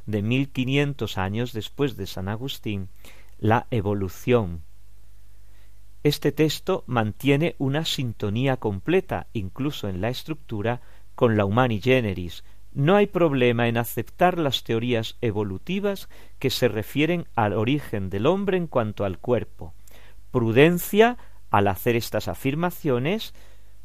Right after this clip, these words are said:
porque no se trata de absolutas certezas científicas,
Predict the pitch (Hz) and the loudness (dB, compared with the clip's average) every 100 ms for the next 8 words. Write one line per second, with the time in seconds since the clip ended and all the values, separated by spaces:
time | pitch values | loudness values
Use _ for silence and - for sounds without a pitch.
0 | - - - - - 120 104 113 110 - | -12 -12 -12 -12 0 0 2 0 0 -2
1 | 120 151 160 117 101 98 - 107 - 113 | 2 4 4 2 2 -2 -4 -6 -2 -2
2 | 107 143 123 - - 90 - 92 - 165 | -2 0 -2 -2 -6 -6 -6 -6 -2 -4
3 | - 107 90 - 156 - 151 - 147 139 | -2 -6 -4 -2 -4 -2 -8 -2 -2 -2